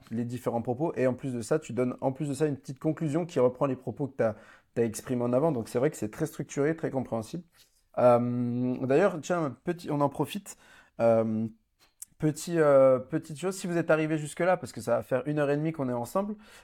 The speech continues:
euh, ça commence à faire. On... Donc, on parle de structuration, on parle de discours. Si, euh, vous êtes arrivé jusque-là, mettez une, euh, en commentaire une petite bulle de discussion, euh, pour, euh, ou un, ou un speaker, un haut-parleur, pour, euh, pour nous montrer que vous êtes arrivé jusqu'ici. Comme ça, on verra qui, euh,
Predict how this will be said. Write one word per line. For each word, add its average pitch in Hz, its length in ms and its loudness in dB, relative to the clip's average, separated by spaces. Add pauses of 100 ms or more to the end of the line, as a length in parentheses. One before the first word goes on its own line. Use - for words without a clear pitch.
(100)
euh, 110 220 2
ça 117 160 -2
commence 123 320 -4
à 123 80 2
faire. 190 260 2
On... 113 460 -6 (140)
Donc, 131 380 -4 (420)
on 135 100 -4
parle 175 220 8
de 160 60 0
structuration, 151 540 -2
on 156 80 0
parle 147 180 6
de 147 100 2
discours. 202 560 -4
Si, - 320 -6
euh, 160 520 6
vous 147 200 -2
êtes 160 100 0
arrivé 151 240 2
jusque-là, 165 380 2
mettez 175 340 -2
une, 180 140 -2
euh, 139 480 2
en 139 100 -2
commentaire 156 540 0
une 135 120 -4
petite - 280 -6
bulle 143 400 -2
de 127 80 -4
discussion, 139 640 -6 (420)
euh, 113 360 0 (180)
pour, 120 260 2
euh, 117 160 6
ou 120 140 -2
un, 113 300 -4
ou 123 120 -4
un 120 80 -4
speaker, 139 480 0
un 123 40 0
haut-parleur, 120 500 2 (360)
pour, 123 200 2
euh, 123 100 4
pour 131 140 -4
nous 131 80 -2
montrer 127 300 -4
que 135 60 -6
vous 120 120 -6
êtes 117 100 -8
arrivé 117 260 -2
jusqu'ici. 110 500 -12
Comme 107 160 -8
ça, - 100 -4
on 117 80 -2
verra 110 400 0
qui, 123 260 -6
euh, 107 120 -4